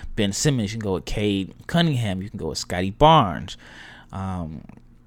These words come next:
Moses Moody went there. I mean, they had a team a couple years ago that could probably be one of the greatest high school teams ever. I mean, they just have a factory, and Cooper Flagg is going there.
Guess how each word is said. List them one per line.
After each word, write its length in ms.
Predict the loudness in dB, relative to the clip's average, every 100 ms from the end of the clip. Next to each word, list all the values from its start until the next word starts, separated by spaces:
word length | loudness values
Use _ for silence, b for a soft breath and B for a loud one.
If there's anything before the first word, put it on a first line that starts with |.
| -20 -20 -20 -20 -20
Moses 460 | -6 4 6 6 0
Moody 380 | 6 8 8 8
went 240 | 4 0
there. 240 | -6 -8 -8
I 80 | -2
mean, 420 | 2 2 2 -2 -8
they 300 | 2 6 8
had 180 | 6
a 60 | 4
team 320 | 2 0 0
a 40 | 2
couple 260 | 0 0
years 240 | 4 4 4
ago 220 | 2 2
that 260 | 2 0 0
could 320 | -6 -8 -14 -16 -20 -20 -18
probably 360 | -2 2 4 4
be 520 | 0 -4 -4 2 2
one 180 | 4 6
of 140 | 6
the 80 | 4
greatest 640 | 0 4 6 8 6 2 -6
high 260 | 4 6
school 300 | 6 2 2
teams 300 | 2 0 0
ever. 260 | 2 2 2
I 40 |
mean, 180 | 2 4
they 100 | 4
just 220 | 4 0
have 280 | 2 2 4
a 80 | 0
factory, 500 | 2 2 2 0 0
and 80 | 0
Cooper 280 | -4 -4 -4
Flagg 340 | 2 4 4
is 100 | 0
going 240 | 2 2
there. 240 | 4 2